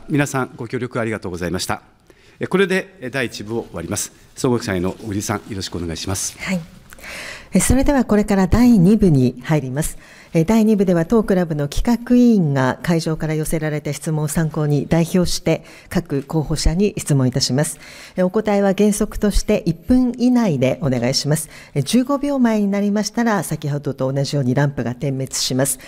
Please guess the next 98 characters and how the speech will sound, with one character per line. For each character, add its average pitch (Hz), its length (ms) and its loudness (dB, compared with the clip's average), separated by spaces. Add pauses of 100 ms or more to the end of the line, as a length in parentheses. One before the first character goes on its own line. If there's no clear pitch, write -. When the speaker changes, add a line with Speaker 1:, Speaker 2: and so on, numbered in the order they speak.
Speaker 2:
そ - 120 0
こ 131 140 -2
で 139 200 0
発 - 260 -8
言 127 200 -2
を 143 100 0
締 - 180 -4
め 127 100 -4
く - 100 -16
く 156 140 -8
る 180 80 -2
よ 156 140 0
う - 20 0
に 127 160 2
お - 80 0
願 117 180 0
い 120 40 -6
い - 20 -8
た 131 100 -8
し - 160 -4
ま 135 80 -2
す。 - 220 -10 (600)
え 156 160 2
ー、 143 40 2
な 175 140 4
お、 170 40 2
質 208 220 2
問 226 160 6
に 226 80 6
よ 240 80 6
っ - 20 2
て 240 140 0
は 240 80 4
で 175 100 0
す - 120 -8
ね、 151 180 -2
イ 175 140 2
エ 240 120 4
ス、 196 240 2
ノ 180 280 4
ー - 20 0
な 147 160 -2
ど 131 240 0
簡 226 240 2
潔 247 340 -4
に 226 220 4
お 175 80 -2
答 196 340 0
え 190 60 2
い 185 60 -2
た 190 120 0
だ 185 160 0
く 190 260 0
場 175 240 0
合 170 100 0
も 170 80 -2
あ 180 40 -2
る 170 80 -6
か 247 140 -8
と 226 100 -2
思 170 160 -2
い 151 60 -4
ま 175 80 0
す。 180 120 -4 (220)
ま 190 60 0
あ、 185 40 0
限 185 220 -2
ら 175 80 0
れ 175 80 0
た 160 120 -4
時 143 100 -6
間 147 140 0
を 139 40 2
有 156 140 4
効 156 140 -2
に 143 120 0
使 147 220 -2
う 147 60 0
た 151 100 0
め 147 140 2
で 147 80 -2
す - 120 -8
の 147 80 -4
で、 - 380 -4
ご 147 80 -2
理 127 100 -2
解 117 160 0
い 120 40 0
た 127 100 0
だ 131 100 -2
け 117 120 -2
れ 104 80 2
ば 113 100 0
と 123 240 -6
思 127 180 0
い 147 60 -6
ま - 100 -4
す。 - 160 -8